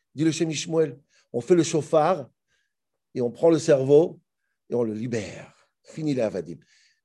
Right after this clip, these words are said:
Et Shaftem Ish, chacun revient chez soi, dit le Shem Yishmuel. L'adultère, c'est celui qui prend l'homme le plus loin de lui-même. Il ne se reconnaît plus. Regardez des gens exceptionnels qui ont, qui ont fini avec leur secrétaire. Tu dis, mais comment lui ?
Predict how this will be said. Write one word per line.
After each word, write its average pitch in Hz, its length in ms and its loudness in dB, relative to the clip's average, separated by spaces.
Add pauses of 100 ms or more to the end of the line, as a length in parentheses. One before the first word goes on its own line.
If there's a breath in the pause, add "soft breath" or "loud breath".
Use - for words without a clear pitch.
Et 113 40 -8
Shaftem 156 540 -2
Ish, 185 220 -2 (140)
chacun - 280 -4
revient 151 280 -2
chez 135 140 -6
soi, 160 340 0
dit 151 100 -6
le 147 80 -6
Shem 147 180 -8
Yishmuel. 165 500 -2 (460)
L'adultère, 139 440 0
c'est 156 100 -10
celui 156 240 -8
qui - 100 -14
prend 160 220 0
l'homme 156 320 6
le 139 120 -4
plus 165 120 -6
loin 160 220 0
de 151 80 -6
lui-même. 147 380 -2 (260)
Il 131 60 -12
ne 120 40 -12
se 143 60 -8
reconnaît 156 320 0
plus. 147 320 -10 (400)
Regardez 147 280 2
des 135 140 -2
gens 147 220 -2
exceptionnels 147 720 -4 (380)
qui 147 100 -4
ont, 135 160 2
qui - 140 -12
ont 139 60 -2
fini 147 200 -2
avec 151 100 2
leur 139 120 -4
secrétaire. 139 520 -2
Tu 139 100 -12
dis, 135 40 -4
mais 127 100 -6
comment 139 220 -4
lui ? 131 280 -10